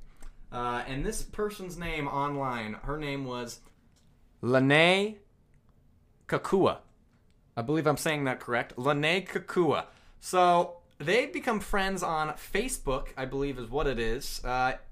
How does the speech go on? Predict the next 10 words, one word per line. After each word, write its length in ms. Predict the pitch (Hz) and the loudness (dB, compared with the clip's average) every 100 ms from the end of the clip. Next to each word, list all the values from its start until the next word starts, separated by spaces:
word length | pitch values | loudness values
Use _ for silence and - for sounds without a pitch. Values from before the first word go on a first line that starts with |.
| - | -10
and 160 | 135 131 | -6 -2
that 160 | 175 | -2
is 160 | 180 147 | -2 -6
in 300 | 156 151 147 | -6 -6 -8
two 260 | - 185 202 | -10 -10 -8
thousand 520 | - 180 180 156 143 | -2 0 0 -2 -2
nine. 380 | 139 127 85 73 - - | 0 0 -2 -8 -14 -8
So 120 | - | -4
he 80 | 147 | -2
befriends 760 | 143 139 - 185 240 277 - | -2 -2 0 -2 -2 -4 -8